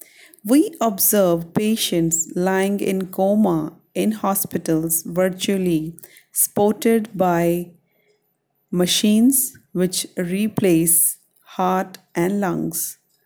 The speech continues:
The patient is otherwise brain dead. The patient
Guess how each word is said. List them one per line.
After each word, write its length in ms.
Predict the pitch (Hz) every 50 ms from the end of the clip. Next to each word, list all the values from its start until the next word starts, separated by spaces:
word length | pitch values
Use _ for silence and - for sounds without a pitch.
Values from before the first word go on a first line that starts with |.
| _ _ _ _ _ _
The 120 | - 220 220
patient 680 | - 254 254 262 254 - - 277 277 277 277 269 - - - - - _ _ _ _ _ - - - - _ _ _ _ _ _ _ - -
is 260 | - 208 208 196 - - -
otherwise 680 | 202 208 208 240 247 240 233 240 240 240 240 226 220
brain 520 | 196 175 165 - 185 180 180 185 190 190 185
dead. 380 | 196 196 196 196 - - - - _ - - - - - - - - - - - - - _ _ - _ _ _ _ _ - - _ _ _ _ _ _ _ _ _ _ _ _ _ _
The 460 | 202 185 233 240 247 247 254 254 247 - -
patient 640 | 240 240 254 254 - - - 240 220 202 202 190